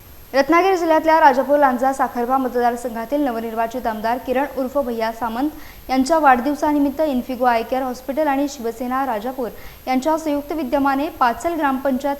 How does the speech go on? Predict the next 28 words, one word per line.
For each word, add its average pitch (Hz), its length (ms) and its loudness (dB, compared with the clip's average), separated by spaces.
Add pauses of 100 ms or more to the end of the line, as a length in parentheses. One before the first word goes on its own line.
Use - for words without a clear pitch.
कार्यालय 233 360 0
सभागृहात 226 720 -4
मोफत 247 400 -4
नेत्र 262 280 -4 (100)
तपासणी 247 360 -2
शिबिर 247 220 -6
आयोजित 226 240 -2 (120)
करण्यात 214 300 -6
आले 208 120 -4
होते. - 300 -10 (380)
हे 247 100 2
शिबिर 240 260 -2
पाचल 277 400 0
गावचे 269 300 -2
सरपंच 240 460 -6 (540)
बाबालाल 269 540 4 (140)
फरास, 254 380 0 (500)
विभाग 247 260 0
प्रमुख 302 380 -2 (540)
अमर 247 280 2
जाधव, 247 360 0
ग्रामविकास 240 680 -2
अधिकारी 240 460 -4
के 262 260 -4
वाय 262 220 -2
कांबळे, 233 360 -6
दत्ताराम 233 500 -4
गोरुले 233 420 -4